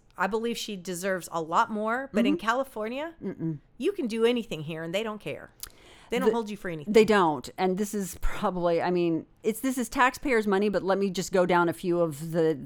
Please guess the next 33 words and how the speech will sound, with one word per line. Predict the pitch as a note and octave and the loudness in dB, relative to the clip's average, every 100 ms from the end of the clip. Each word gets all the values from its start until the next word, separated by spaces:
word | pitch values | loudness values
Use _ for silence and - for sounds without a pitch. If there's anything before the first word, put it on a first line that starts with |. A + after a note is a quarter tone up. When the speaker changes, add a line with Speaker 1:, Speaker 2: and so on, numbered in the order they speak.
| - | -8
Speaker 2:
the, | E3+ D#3 - | -8 -8 -6
the | F3 | -4
things | F#3 E3+ D#3+ | 0 0 0
that | D#3+ | -2
she's, | - F#3+ E3 - - - | -2 -4 -4 -4 -12 -4
uh, | D#3+ D#3 - | 0 0 0
pleading | - G3 F3+ F3+ | 0 0 0 -2
to. | - E3+ F3+ A#3+ - - - - | -2 -2 -2 -4 -10 -20 -20 -4
The | F#3+ | 2
mail | G#3 A3+ B3 | 4 6 4
fraud | - F#3+ F3 | 6 6 6
charge | - F3 E3 D3+ | 4 4 4 2
stems | - F3 F3 | 0 0 0
from | F#3 E3 | 0 0
her | F3 | 2
use | E3 E3 | 0 0
of | D#3 | -4
the | D3+ | -2
more | E3 E3 | 0 2
than | D3+ | 0
thirty | D3+ F#3 E3 | -2 -2 0
thousand | F3+ E3 D#3 | 2 2 2
dollars | D3 D#3+ D3+ | 2 0 -2
that | - | -6
she | - E3+ | -4 -2
received | D#3+ - D#3+ E3 | -2 0 -2 0
from | E3 | -4
the | D3 | -4
California | - E3+ E3 E3+ D#3+ D3+ | -4 -2 -2 0 -2 -2
Victim | D#3 - D3+ | -4 -4 -4
Compensation | - D#3 C#3+ - D3 - C#3 | -2 -4 -4 -6 -6 -4 -6
Board. | C#3+ A#2 | -4 -6
Speaker 1:
<gasps> | F2+ | -8